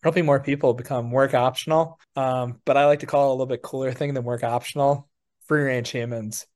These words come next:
where you can go wherever you want, whenever you want, with whoever you want, and do whatever you want. Hopefully it's cool things and doing cool, cool adventures with me, like,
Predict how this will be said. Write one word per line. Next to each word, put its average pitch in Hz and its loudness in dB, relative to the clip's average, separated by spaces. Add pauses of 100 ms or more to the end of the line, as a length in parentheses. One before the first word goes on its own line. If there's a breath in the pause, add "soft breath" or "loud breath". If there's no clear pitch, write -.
where 131 4
you 123 2
can 131 -2
go 131 6
wherever 127 6
you 143 4
want, 143 4
whenever 135 0
you 139 2
want, 139 2
with 127 -8
whoever 135 0
you 131 -2
want, 143 -2
and 123 -10
do 135 -4
whatever 156 4
you 127 -2
want. 123 -4 (400 loud breath)
Hopefully 165 4
it's 147 2
cool 160 0
things 151 -4
and 127 -8
doing 151 4
cool, 135 2
cool 151 2
adventures 131 -2
with 123 -8
me, 123 -4
like, 123 0